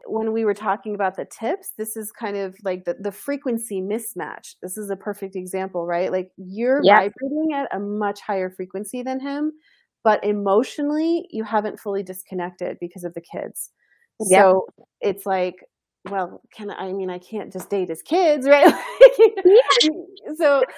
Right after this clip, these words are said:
Speaker 1: if you could just pluck them and have them in your life without him, you'd be totally happy, but that's not how it works.
Speaker 2: Oh.
Speaker 1: So it's the, the energy that I get is kind of all or nothing. And right now he's not giving you anything.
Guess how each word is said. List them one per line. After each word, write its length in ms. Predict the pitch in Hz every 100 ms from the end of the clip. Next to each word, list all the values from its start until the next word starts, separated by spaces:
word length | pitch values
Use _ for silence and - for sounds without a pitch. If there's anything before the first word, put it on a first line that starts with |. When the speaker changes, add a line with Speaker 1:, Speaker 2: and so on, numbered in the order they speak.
| 403
Speaker 1:
if 160 | 349 311
you 80 | 285
could 120 | 330
just 220 | 339 -
pluck 360 | 339 277 - 320
them 260 | 302 311
and 100 | 277
have 340 | 320 277 269 262
them 160 | 262
in 140 | 254 254
your 160 | 247
life 340 | 214 208 320 262
without 340 | 233 214 262
him, 220 | 320 330
you'd 180 | 311 233
be 180 | 240 214 _
totally 420 | - 339 320 277
happy, 400 | 285 233 233 160
but 180 | 165 196
that's 200 | 208 208
not 140 | 208 214
how 160 | 202
it 40 | 185
works. 360 | 147 - - _ _ _ -
Speaker 2:
Oh. 220 | 370 359
Speaker 1:
So 300 | 330 311 - _ _ _ _ _ -
it's 360 | 131 226 226 - -
the, 500 | - - 220 185 196
the 180 | 214 196
energy 380 | 233 247 214 214
that 120 | 202
I 100 | 190
get 200 | 190 185
is 100 | 180
kind 160 | 226 220
of 60 |
all 220 | 180 180 180
or 80 |
nothing. 520 | 170 165 180 254 294 262
And 120 | 220
right 180 | 208 -
now 200 | 208 208
he's 180 | 208 208
not 240 | 214 196 _ 185 _
giving 360 | 202 196 190 185
you 200 | 175 -
anything. 720 | 180 196 233 277 302 339 381